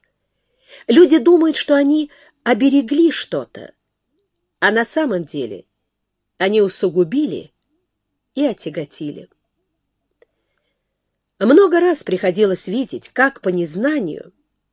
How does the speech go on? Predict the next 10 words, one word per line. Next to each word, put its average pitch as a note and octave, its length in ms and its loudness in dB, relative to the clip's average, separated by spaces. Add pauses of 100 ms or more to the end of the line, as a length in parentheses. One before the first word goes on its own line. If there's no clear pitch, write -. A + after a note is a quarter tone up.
(260)
даже D#4+ 400 -4
друзья G#3 720 -2 (640)
в - 80 -18
самый D#4+ 380 2
напряжённый B3 580 -2
момент G#3 480 -4
посылали A#3+ 680 -4 (500)
очень C#4+ 420 2
отравленные F#3+ 720 -6
стрелы. C#3 640 -14